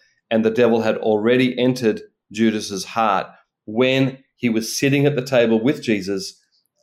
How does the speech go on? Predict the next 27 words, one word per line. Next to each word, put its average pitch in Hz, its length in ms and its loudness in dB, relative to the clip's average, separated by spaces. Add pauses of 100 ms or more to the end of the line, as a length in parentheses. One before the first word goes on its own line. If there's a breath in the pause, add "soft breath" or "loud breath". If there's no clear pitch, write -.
taking 113 340 0
communion. 104 540 -4 (680 soft breath)
So 147 580 0
once 143 400 0
again, 131 300 0
there 127 120 6
is 123 140 4
the 113 100 2
offer. 107 400 2 (180)
There 113 120 4
is 113 100 2
the 113 180 -4
offer 117 320 0
of 95 140 -2
life 104 500 0
and 98 160 -8
openness 104 520 -4
to - 160 -8
other 98 180 -6
people, 107 520 -4 (260)
which 107 240 -6
we 110 80 2
might 110 260 2
wheel 110 220 2
back 107 380 -2
to 92 220 -4 (520 soft breath)
again. 113 500 -2